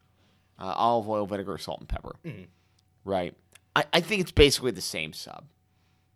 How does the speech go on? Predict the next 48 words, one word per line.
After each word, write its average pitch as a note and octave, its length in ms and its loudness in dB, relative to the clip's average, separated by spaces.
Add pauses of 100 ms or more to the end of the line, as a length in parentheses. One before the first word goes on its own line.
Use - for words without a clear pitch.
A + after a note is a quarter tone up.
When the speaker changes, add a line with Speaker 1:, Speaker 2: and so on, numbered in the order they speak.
(260)
Speaker 1:
It, - 300 -10
it, A2+ 220 -4
t-, - 80 -6
to - 220 -6
me, C#3 300 0
when C#3+ 180 0
I C#3 200 4
think D#3 240 -6
of A2+ 100 -4
all A#2+ 160 4
those G#2+ 240 -6
things, G#2 400 -8
I A#2 160 2
think G#2+ 320 -8
of, G2+ 140 -6
a, - 180 -8
of, F#2+ 220 -8
of G#2+ 100 -10
an G#2 80 -6
Italian F2+ 460 -8
sub. - 260 -10
I, G2+ 160 -2
I A2 80 -2
think G#2+ 180 -8
of G#2 100 -6 (1200)
a - 60 -6
sub B2+ 220 -2
that B2 100 0
you G#2+ 140 -6
get A2 120 2
at G2 60 -4
Mangialardo's, G#2+ 1120 2 (1160)
you A2 120 -14
get A2+ 120 -2
the F#2+ 100 -10
Italian A#2+ 440 0
store, A2 220 -6
you G2 60 -8
get F#2+ 100 -12
at E2+ 100 -16
Vache, A#2 280 4
you G#2+ 220 -6
get B2+ 140 0
at, A2+ 60 2
like, A2 160 -4
any G#2+ 200 -6
Italian F2+ 440 -8
deli. A#1+ 360 -14